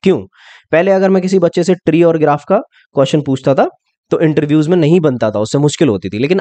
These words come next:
आजकल इंस्ट्रक्टर इतने अच्छे हैं कि मैं आपको कुछ वीडियोज दूंगा, ठीक है?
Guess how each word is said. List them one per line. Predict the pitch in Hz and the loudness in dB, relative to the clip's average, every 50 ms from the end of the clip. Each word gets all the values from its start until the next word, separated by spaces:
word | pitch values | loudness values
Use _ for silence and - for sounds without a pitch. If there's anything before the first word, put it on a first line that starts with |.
| - - | -2 -2
आजकल | 156 165 175 - - 302 226 | -2 -2 -2 -2 -2 0 0
इंस्ट्रक्टर | 196 185 - - 226 - - - 247 247 | 0 0 -2 -6 -6 -6 -4 -2 -2 0
इतने | 226 202 180 151 | 0 0 -2 -4
अच्छे | 120 - - - | -4 -6 -6 -6
हैं | 104 104 135 196 - _ - - - - - _ - | -4 -4 -4 -6 -6 _ -20 -20 -20 -20 -16 _ 0
कि | 160 170 175 175 180 175 - - _ _ _ _ _ _ _ _ - | 0 2 2 2 0 -2 -4 -8 _ _ _ _ _ _ _ _ -4
मैं | - 180 202 240 | 0 0 0 0
आपको | 247 240 - 262 | -2 -4 -6 -4
कुछ | 233 254 208 202 | -4 -2 -2 0
वीडियोज | 165 180 165 190 185 175 147 | 0 2 2 2 0 0 -2
दूंगा, | 113 95 90 87 90 | -6 -10 -10 -10 -6
ठीक | 104 123 180 | -4 -4 -4
है? | 240 | -4